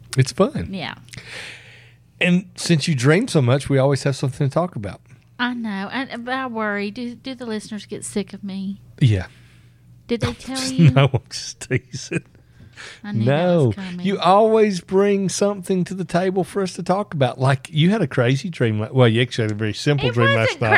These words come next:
Speaker 2: crazy, but you made it
Speaker 1: <laughs>
Speaker 2: crazy. You made the
Speaker 1: I
Speaker 2: dream
Speaker 1: did,
Speaker 2: crazy.
Speaker 1: I did make it crazy. So it
Speaker 2: Let's
Speaker 1: gave
Speaker 2: just
Speaker 1: me a
Speaker 2: break it
Speaker 1: thought
Speaker 2: down.
Speaker 1: to talk
Speaker 2: It
Speaker 1: about
Speaker 2: did,
Speaker 1: today.
Speaker 2: it did. It did. Okay, so le-, here's what happened.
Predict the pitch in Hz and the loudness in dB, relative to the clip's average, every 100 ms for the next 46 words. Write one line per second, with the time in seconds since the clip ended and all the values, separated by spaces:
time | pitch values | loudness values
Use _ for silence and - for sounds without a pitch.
0 | 453 466 349 247 269 359 494 - 427 494 | 2 0 -2 -4 -4 -2 2 4 4 2
1 | 359 - - - - - - - - - | 0 -2 -8 -8 -8 -8 -12 -16 -14 -8
2 | - - 339 - - 427 320 - - - | -6 -6 -6 -6 -4 -4 -4 -6 -12 -10
3 | 269 349 523 523 392 359 453 302 165 175 | -4 2 4 2 2 0 0 2 4 4
4 | 160 151 160 359 370 196 156 135 156 143 | 4 4 4 4 0 -4 -6 0 2 2
5 | 147 127 127 - - - - 113 104 104 | 2 2 0 0 -14 -8 0 0 0 -4
6 | - 156 170 180 508 160 175 - 214 214 | 2 2 4 0 4 4 4 2 4 4
7 | 339 349 277 180 165 175 160 156 165 139 | 4 -4 2 6 6 4 -2 0 2 2
8 | 139 117 107 254 226 - - - - 220 | 0 0 0 0 -4 -4 -4 -8 -14 -12
9 | 214 202 196 202 - 226 196 180 120 117 | -10 -10 -12 -16 -16 -18 -16 -16 -16 -20
10 | - 262 277 233 185 190 - 269 262 247 | -10 -8 -8 -10 -16 -16 -10 -2 0 -2
11 | 247 247 - 320 330 262 302 320 269 202 | -6 -14 -16 -10 -8 -8 -12 -12 -12 -16
12 | - 151 117 107 104 | -14 -18 -18 -20 -20